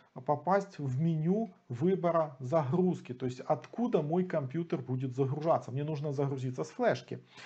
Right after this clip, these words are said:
Для этого, э, я буду нажимать клавишу Ф двенадцать. На разных компьютерах комбинации клавиш могут быть разные. Это может быть Ф двенадцать, Ф одиннадцать, Ф десять, э,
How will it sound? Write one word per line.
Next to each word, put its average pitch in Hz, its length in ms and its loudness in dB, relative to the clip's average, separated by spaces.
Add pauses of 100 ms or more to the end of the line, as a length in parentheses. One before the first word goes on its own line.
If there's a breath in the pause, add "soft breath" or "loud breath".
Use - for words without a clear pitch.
(380 loud breath)
Для 196 160 4
этого, 233 440 4 (220 loud breath)
э, 151 260 -2
я 226 140 8
буду 185 220 0
нажимать 160 500 2 (200 soft breath)
клавишу 185 680 2
Ф 151 200 2 (180)
двенадцать. 156 800 4 (240 soft breath)
На 175 120 2
разных 208 340 4
компьютерах 208 600 -2
комбинации 170 580 0
клавиш 247 420 -2
могут 185 260 0
быть 180 300 0 (180)
разные. 139 800 4 (360 loud breath)
Это 240 220 4
может 170 240 2
быть 143 180 -2
Ф 220 140 2
двенадцать, 151 600 0
Ф 196 180 -2
одиннадцать, 147 580 -2
Ф 160 180 -2
десять, 151 460 -4
э, 180 80 2